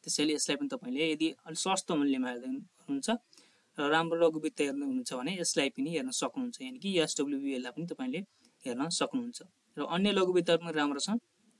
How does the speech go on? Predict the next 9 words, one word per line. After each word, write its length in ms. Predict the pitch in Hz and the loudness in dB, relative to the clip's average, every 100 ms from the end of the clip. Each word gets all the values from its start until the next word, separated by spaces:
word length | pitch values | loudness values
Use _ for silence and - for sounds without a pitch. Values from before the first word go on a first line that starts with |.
| _ _ _ - | _ _ _ -2
यो 100 | 151 | 2
भिडियोमा 400 | 139 160 170 160 | 6 6 6 0
भनेको 160 | 165 | 0
मात्र 280 | 160 156 165 | -2 0 2
लघु 240 | 165 156 151 | 4 4 2
वित्तहरू 320 | 147 156 139 | 0 0 0
होइन, 200 | 123 151 | 0 -2
तपाईँले 260 | 175 170 | 0 4
आफ्नो 540 | 170 170 180 185 202 | 4 2 -2 0 0